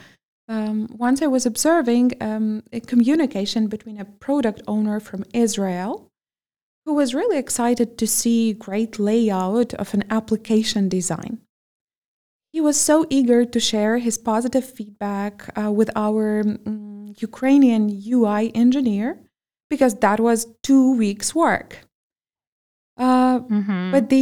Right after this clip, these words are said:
Speaker 1: U I engineer quietly responded, "Oh, no, no, I think nothing, like, nothing special. I just copied the layout from the mobile version."
Speaker 2: Right, and this comment,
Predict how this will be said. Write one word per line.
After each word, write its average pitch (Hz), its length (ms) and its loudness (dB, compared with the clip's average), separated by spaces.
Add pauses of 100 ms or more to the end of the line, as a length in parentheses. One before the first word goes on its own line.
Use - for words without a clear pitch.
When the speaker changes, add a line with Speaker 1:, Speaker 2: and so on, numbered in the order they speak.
(100)
Speaker 1:
U 294 40 2
I 440 240 2
engineer 226 580 4
quietly 269 640 0
responded, 214 840 -4 (720)
"Oh, 220 300 0 (200)
no, 262 200 0
no, 247 140 0
I 285 180 -4
think 302 260 -2
nothing, 254 640 0
like, 254 180 -6
nothing 269 360 0
special. 302 800 -4
I 262 100 0
just 277 300 -4
copied 285 400 -2
the 247 100 4
layout 247 640 2
from 240 220 2
the 233 100 6
mobile 226 540 2
version." 320 440 0 (600)
Speaker 2:
Right, 190 720 0
and 196 220 -8
this 214 280 -8 (120)
comment, 214 640 -4